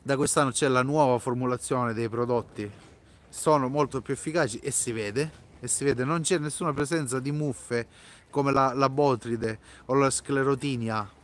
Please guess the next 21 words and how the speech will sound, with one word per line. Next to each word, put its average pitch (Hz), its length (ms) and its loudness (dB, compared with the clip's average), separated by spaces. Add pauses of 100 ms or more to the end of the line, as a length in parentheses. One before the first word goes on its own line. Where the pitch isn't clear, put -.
(260)
Quest'anno 143 520 0
zero 131 460 2
in 143 120 -2
tutti 196 260 -6
i - 20 -2
settori, 127 520 0
considerate 131 560 2
in 139 100 -2
quindicimila 143 600 -2
metri 127 280 -2
quadrati 143 480 2
di 120 80 -4
copertura 143 600 0
non 170 200 -2
c'è 120 320 -2 (380)
un, 127 600 0 (420)
un 143 360 -8
singolo 151 460 2
fungo 135 480 0
di 123 220 -4
muffa 120 640 -2